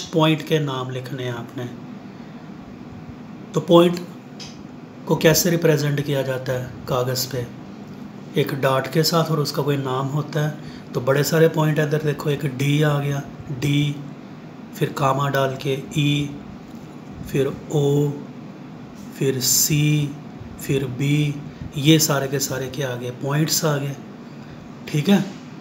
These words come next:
आई ना समझ बात? उसके बाद क्या है, इस फिगर में बहुत सारी लाइंस हैं, लाइन। आपने किसी एक लाइन का नाम लिखना है।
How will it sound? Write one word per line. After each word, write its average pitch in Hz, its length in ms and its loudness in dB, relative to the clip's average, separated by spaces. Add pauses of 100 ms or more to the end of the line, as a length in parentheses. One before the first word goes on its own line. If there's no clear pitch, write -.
(2250)
आई 147 160 6
ना 220 180 6
समझ 175 300 4
बात? 123 380 -2
उसके 151 240 4
बाद 170 320 8
क्या 170 140 6
है, 123 160 -6 (1080)
इस 190 220 6
फिगर 160 320 6
में 180 320 2 (520)
बहुत 175 300 8
सारी 180 260 6
लाइंस 143 520 2
हैं, 127 220 -6
लाइन। 131 440 -2 (440)
आपने 151 400 6
किसी 175 380 0 (160)
एक 175 280 10
लाइन 143 300 2
का 147 140 -2
नाम 131 280 -4
लिखना 127 320 -6
है। 120 100 -8